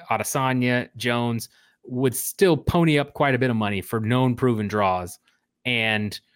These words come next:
they'd take a hit financially like that rather than probably let all their champions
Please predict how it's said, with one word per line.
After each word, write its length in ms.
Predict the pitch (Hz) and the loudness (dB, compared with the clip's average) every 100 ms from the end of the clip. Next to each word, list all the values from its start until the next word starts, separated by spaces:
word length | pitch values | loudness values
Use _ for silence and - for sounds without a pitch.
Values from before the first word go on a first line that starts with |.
| _ _ - | _ _ -4
they'd 160 | 131 | -2
take 200 | 170 151 | 0 0
a 40 | 139 | 0
hit 240 | 147 - | -2 0
financially 480 | 135 127 135 135 120 | 0 0 0 0 2
like 220 | 117 104 | 0 0
that 280 | 123 110 113 | 0 -2 0
rather 260 | 110 113 104 | 0 0 -2
than 180 | 101 | -4
probably 440 | - 127 117 110 104 | -2 -2 0 -2 -2
let 160 | 107 | -2
all 160 | 110 104 | 0 -2
their 120 | 101 | -2
champions 600 | - 120 101 104 98 - | -4 -4 -4 -4 -6 -10